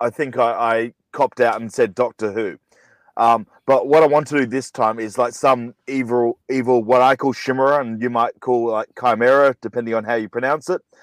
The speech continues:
I want the budget of Star Wars,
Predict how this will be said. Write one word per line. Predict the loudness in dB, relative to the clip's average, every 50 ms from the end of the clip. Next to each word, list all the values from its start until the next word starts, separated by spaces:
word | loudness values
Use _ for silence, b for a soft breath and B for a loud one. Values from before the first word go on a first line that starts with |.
| b b b b b b
I | 2 2 4
want | 4 2 0 0 -2
the | -2 0 0 0 -2 -6 b b b b _ _ _
budget | 2 2 2 2 -2 -4
of | -4 -8
Star | -8 -2 2 4 4 4 4
Wars, | 2 -2 -6 -8 -10 -10 -12 -18